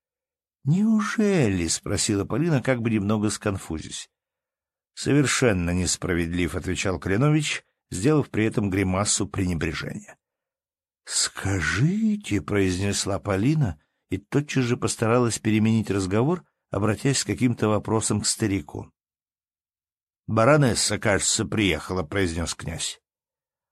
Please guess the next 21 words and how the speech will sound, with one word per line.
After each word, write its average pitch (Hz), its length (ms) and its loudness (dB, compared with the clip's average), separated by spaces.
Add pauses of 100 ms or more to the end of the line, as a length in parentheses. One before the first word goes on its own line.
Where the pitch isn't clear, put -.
(200)
«Ах, - 380 -4
как - 200 -6
я 117 100 2
рада!» 107 240 0
воскликнула 104 560 -2
Полина, 107 440 0 (380)
и 110 60 0
в 104 80 -2
ту 123 100 4
же 104 100 2
минуту 120 360 2
в - 100 -12
комнату 113 460 0
проворно 101 440 -2
вошла 95 380 -2 (240)
прелестнейшая 98 760 -2
женщина, 123 640 -2 (220)
одетая 90 460 -4
с - 120 -4
таким 90 320 -2
изяществом, 95 800 -2